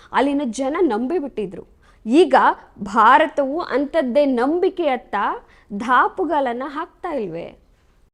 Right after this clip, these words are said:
ಇಂದು ಸುದ್ದಿ ಮಾಧ್ಯಮಗಳು ಸಂಪೂರ್ಣವಾಗಿ ಮೋದಿಯವರ ಪರವಾಗಿವೆ. ಹಿಟ್ಲರ್ ಮತ್ತು ಪುಟಿನ್ ಮಾಡದಂತೆ, ಮೋದಿಯವರು ವಿರೋಧ ಪಕ್ಷಗಳೇ ಇಲ್ಲದಂತೆ, ಪ್ರಶ್ನಿಸುವವರ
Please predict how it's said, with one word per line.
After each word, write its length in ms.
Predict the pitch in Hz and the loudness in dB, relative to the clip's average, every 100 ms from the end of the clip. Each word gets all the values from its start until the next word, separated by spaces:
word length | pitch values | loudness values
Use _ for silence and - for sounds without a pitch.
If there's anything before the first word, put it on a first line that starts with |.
| _ - | _ -4
ಇಂದು 460 | - 415 254 262 453 | 4 6 6 4 0
ಸುದ್ದಿ 460 | - 370 320 294 392 | -6 -4 -4 2 2
ಮಾಧ್ಯಮಗಳು 760 | 349 320 226 269 262 254 330 | 4 0 -2 -4 -4 -4 -4
ಸಂಪೂರ್ಣವಾಗಿ 880 | 302 233 220 294 339 349 320 262 294 | -4 -8 -6 -6 -4 -2 -2 -2 -2
ಮೋದಿಯವರ 500 | 285 240 240 262 220 | -4 -4 -4 -6 -6
ಪರವಾಗಿವೆ. 640 | 311 247 196 202 196 135 - _ _ _ _ - | -10 -10 -10 -12 -14 -18 -20 _ _ _ _ -2
ಹಿಟ್ಲರ್ 420 | 302 302 339 311 | -2 0 -2 -2
ಮತ್ತು 340 | 262 - 330 | -6 -6 -10
ಪುಟಿನ್ 460 | - 214 285 320 302 | -8 -10 -4 -2 -2
ಮಾಡದಂತೆ, 880 | 269 240 233 226 220 285 508 _ _ _ _ - | -2 -2 -6 -8 -8 -8 -10 _ _ _ _ -4
ಮೋದಿಯವರು 800 | 254 330 427 415 359 226 - - 214 | 0 2 4 4 4 2 -2 -10 -2
ವಿರೋಧ 420 | 311 381 415 415 | 0 0 -2 -2
ಪಕ್ಷಗಳೇ 720 | 403 311 - - 285 294 294 | -4 -8 -8 -8 -2 0 2
ಇಲ್ಲದಂತೆ, 840 | 247 226 311 392 233 185 180 165 196 | 0 -2 0 0 -2 -8 -12 -16 -12
ಪ್ರಶ್ನಿಸುವವರ 800 | - 269 - 339 349 302 277 | -6 -6 -4 -6 -6 -4 -4